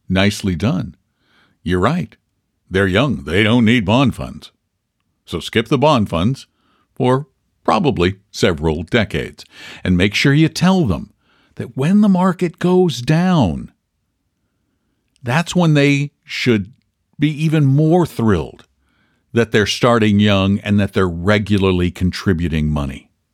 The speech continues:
You're really getting them off to a great start.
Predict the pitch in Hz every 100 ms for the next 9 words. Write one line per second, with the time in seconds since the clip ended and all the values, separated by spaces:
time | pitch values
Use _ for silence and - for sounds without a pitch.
0 | _ _ _ _ _ _ _ _ _ _
1 | 92 85 87 98 107 107 104 98 98 -
2 | - 98 87 82 82 85 - - 82 73
3 | - - 87 80 - 80 78 76 - -
4 | - 78 71 69